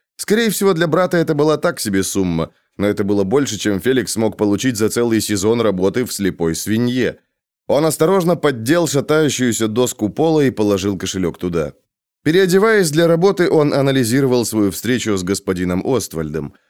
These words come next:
Походило на то, что власти в конце концов восприняли угрозу Скавенов всерьёз. В то же время оказалось, что Оствальд сделал по поводу Феликса несколько весьма необычных предположений.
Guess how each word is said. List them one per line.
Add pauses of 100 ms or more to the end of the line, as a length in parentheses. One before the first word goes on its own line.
(280)
Походило
на
то,
что
власти
в
конце
концов
восприняли
угрозу
Скавенов
всерьёз. (400)
В
то
же
время
оказалось,
что
Оствальд
сделал
по
поводу
Феликса
несколько
весьма
необычных
предположений.